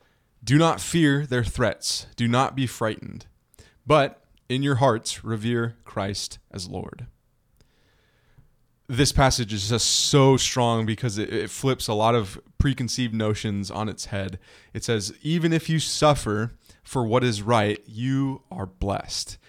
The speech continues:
This word blessed actually only appears two times in the letter of First Peter, right here and in chapter four, verse fourteen, which says, "If you are insulted because of the name of Christ,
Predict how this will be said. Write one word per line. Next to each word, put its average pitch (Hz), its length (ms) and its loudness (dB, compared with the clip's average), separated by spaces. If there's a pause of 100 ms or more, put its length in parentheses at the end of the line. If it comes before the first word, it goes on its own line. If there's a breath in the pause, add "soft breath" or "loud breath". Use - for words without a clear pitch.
(100)
This 120 160 -4
word 131 220 2
blessed 127 480 2 (100)
actually 123 320 -6
only 120 180 -2
appears 113 380 -4
two 135 160 -4
times 113 400 -4
in 104 100 -6
the 101 100 -4
letter 104 220 -2
of 98 80 -4
First - 280 -8
Peter, 104 360 -4 (360 soft breath)
right 143 260 4
here 135 380 2 (320 soft breath)
and 147 360 0
in 120 420 -4
chapter 131 340 0
four, 131 240 0
verse 113 180 -2
fourteen, 113 540 -4
which 104 180 -4
says, 107 240 -4
"If 131 220 -4
you 131 120 -2
are 120 140 -2
insulted 117 720 -2
because 117 320 -6
of 113 120 -8
the 113 80 -2
name 117 220 0
of 117 120 -6
Christ, 113 560 0